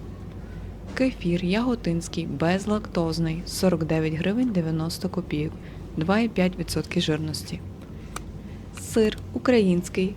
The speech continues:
безлактозний, кисломолочний, сімдесят дві гривні тридцять копійок, триста п'ятдесят грамів. Біло,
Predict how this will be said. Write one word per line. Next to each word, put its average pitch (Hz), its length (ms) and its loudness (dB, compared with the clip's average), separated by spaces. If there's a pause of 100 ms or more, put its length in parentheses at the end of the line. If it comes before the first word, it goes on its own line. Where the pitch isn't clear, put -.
(100)
безлактозний, 175 1120 2
кисломолочний, 170 880 0
сімдесят 185 580 2
дві - 160 2
гривні 202 420 2
тридцять 180 400 0
копійок, - 600 -2
триста 226 320 0
п'ятдесят 170 540 -2
грамів. 156 340 -2 (1700)
Біло, 180 500 2